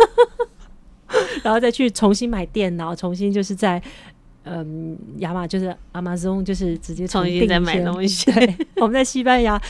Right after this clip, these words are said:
Speaker 1: 他所有东西都是更新的。
Speaker 2: 灵性之旅哦。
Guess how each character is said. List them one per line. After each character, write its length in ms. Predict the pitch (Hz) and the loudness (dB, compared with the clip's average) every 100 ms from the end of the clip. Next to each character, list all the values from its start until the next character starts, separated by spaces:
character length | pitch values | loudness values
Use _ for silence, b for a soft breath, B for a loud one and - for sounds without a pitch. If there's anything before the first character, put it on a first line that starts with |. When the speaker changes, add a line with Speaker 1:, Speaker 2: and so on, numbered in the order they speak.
| B - | B -10
Speaker 1:
他 100 | 240 | -8
所 340 | - - 202 | -4 4 6
有 80 | 208 | 6
东 120 | 190 | 4
西 140 | 190 196 | -2 -4
都 120 | 185 | -4
是 80 | 202 - | -6 2
更 260 | 214 196 | 4 4
新 420 | 208 - 190 170 175 | 0 -2 -2 -2 -4
的。 160 | 175 - - b b b b b - | -6 -8 -12 b b b b b -6
Speaker 2:
灵 260 | 165 160 | -2 -2
性 360 | 202 - 220 175 | 0 2 2 2
之 260 | - 175 180 | 0 -2 -2
旅 260 | 165 143 | -2 -6
哦。 260 | 135 135 | -4 -6